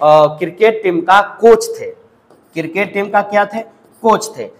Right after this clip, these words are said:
अब इन्होंने क्रिकेट टीम के कोच से, मतलब इनका कार्यकाल समाप्त हो गया, तो अब नए जो कोच बने हैं मेरे दोस्त, नए जो कोच बने हैं वो गौतम गंभीर बने हैं। कौन गंभीर? गौतम गंभीर, आपको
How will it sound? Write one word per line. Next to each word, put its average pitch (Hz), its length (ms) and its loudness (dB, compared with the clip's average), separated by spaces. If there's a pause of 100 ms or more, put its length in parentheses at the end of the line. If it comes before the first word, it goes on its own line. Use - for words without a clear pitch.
(180)
अब 196 180 6
इन्होंने 220 380 4
क्रिकेट 226 520 -2
टीम 175 160 -8
के 220 160 -6
कोच 185 380 -4
से, 160 300 -6
मतलब 185 360 -2
इनका 170 280 2
कार्यकाल 156 520 2
समाप्त 190 520 0
हो 139 80 -16
गया, 135 240 0 (360)
तो - 60 2
अब 196 340 6
नए 185 380 2
जो 202 180 -6
कोच 175 360 -10
बने 143 260 -6
हैं 151 200 -14
मेरे 175 240 -10
दोस्त, 175 320 -10 (360)
नए 175 340 0
जो 214 180 0
कोच 175 340 -6
बने 139 240 -6
हैं 147 420 -14 (180)
वो 185 200 2
गौतम 170 600 2
गंभीर 143 560 -6
बने 120 240 -14
हैं। - 240 -20 (240)
कौन 185 300 4
गंभीर? 196 500 -2 (300)
गौतम 185 600 2
गंभीर, 156 720 -8
आपको 147 640 -2